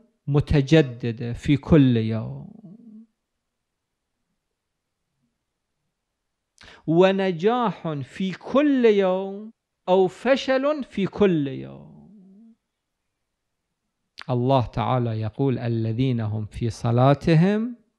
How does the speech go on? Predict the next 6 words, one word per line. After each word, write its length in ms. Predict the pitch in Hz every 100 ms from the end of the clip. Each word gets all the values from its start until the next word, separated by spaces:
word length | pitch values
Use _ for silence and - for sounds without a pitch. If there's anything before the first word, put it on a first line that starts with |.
| _ _ _ _ _ _
خاشعون". 1800 | - 139 131 - 135 117 127 123 120 123 123 127 156 156 175 196 208 208 _ _ _ _ _ _ _ _ _ _ _ -
هذا 280 | 156 160 156
ميدان 680 | 139 131 117 131 123 120 135 -
للجهاد 680 | 143 131 120 131 139 139 127
مع 300 | 117 107 117
النفس 920 | 113 117 135 185 - - - -